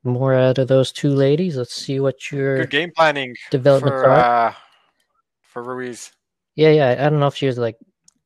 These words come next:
Speaker 1: going, looking to strike, but looks like she just, uh, eventually figured out, like, "Okay, so I can, I can control her key."
Speaker 2: Yeah.
Speaker 1: And, uh, yeah, just pulled out a good W right there for herself. Yeah. So good luck to both of them in their,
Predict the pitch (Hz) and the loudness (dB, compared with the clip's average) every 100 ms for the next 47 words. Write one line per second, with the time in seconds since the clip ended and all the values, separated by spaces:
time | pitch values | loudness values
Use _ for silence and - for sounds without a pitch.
0 | - 139 127 - 135 131 - 151 165 170 | -4 -2 -2 -4 -6 -6 -2 2 2 0
1 | _ 123 120 - - 127 - 120 - 123 | _ -4 -4 -8 -18 -18 -8 -8 -8 -10
2 | 120 - 127 117 117 113 - 151 131 123 | -10 -8 -6 -4 -4 -8 -12 -12 -10 -8
3 | - 127 120 113 113 - _ - 131 127 | -6 -6 -4 -6 -10 -14 _ -8 -4 0
4 | 120 117 110 120 156 151 110 - 120 117 | 0 0 -2 0 0 0 -8 -8 -6 -6
5 | 117 120 117 120 123 - - 123 120 117 | -8 -8 -8 -8 -8 -12 -10 -6 -6 -6
6 | - 120 117 - _ _ _ _ 131 117 | -6 -2 -2 -4 _ _ _ _ -14 -14
7 | 127 131 135 127 151 - _ _ _ _ | -10 -6 -6 -6 -8 -12 _ _ _ _
8 | _ - - 127 120 117 120 117 117 117 | _ -20 -10 -6 0 0 2 2 0 -4
9 | _ _ _ _ _ 131 127 139 127 143 | _ _ _ _ _ -4 0 0 2 2
10 | 139 127 113 117 - - - 53 - - | 2 -2 -4 -8 -10 -10 -10 -16 -14 -12
11 | - _ _ _ _ _ _ _ _ _ | -12 _ _ _ _ _ _ _ _ _
12 | _ - _ _ - 123 120 131 143 139 | _ -20 _ _ -6 -4 -2 0 0 0
13 | 139 151 151 123 110 110 104 | 0 0 -2 -8 -8 -8 -10